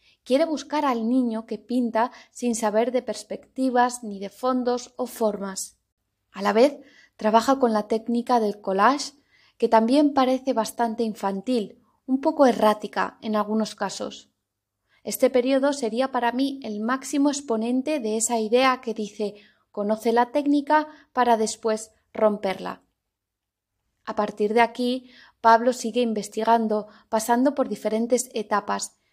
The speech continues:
desde la neoclásica, en la que vuelve un poco a las formas clásicas, aunque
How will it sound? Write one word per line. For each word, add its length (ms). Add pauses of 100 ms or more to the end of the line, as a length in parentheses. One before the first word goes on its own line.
(140)
desde 640
la 200
neoclásica, 1040 (300)
en 160
la 180
que 200
vuelve 580
un 140
poco 320
a 80
las 200
formas 400
clásicas, 720
aunque 540